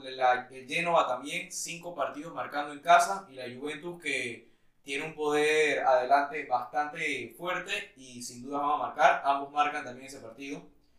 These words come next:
Y el Everton contra el Leicester, un Everton que viene muy bien, jugando un fútbol bastante,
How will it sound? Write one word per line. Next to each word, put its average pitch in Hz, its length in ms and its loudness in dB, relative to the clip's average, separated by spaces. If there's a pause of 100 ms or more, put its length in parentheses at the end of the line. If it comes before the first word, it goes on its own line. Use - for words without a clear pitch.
(380)
Y 170 140 -4
el 190 100 2
Everton 214 540 6
contra 196 380 -4
el 170 100 0
Leicester, 156 720 -4 (140)
un 160 180 -8
Everton 175 400 2
que 139 120 -10
viene 151 200 -8
muy 165 160 -14
bien, 175 500 -6
jugando 147 520 -4
un 160 180 -12
fútbol 151 960 0 (300)
bastante, 147 1300 2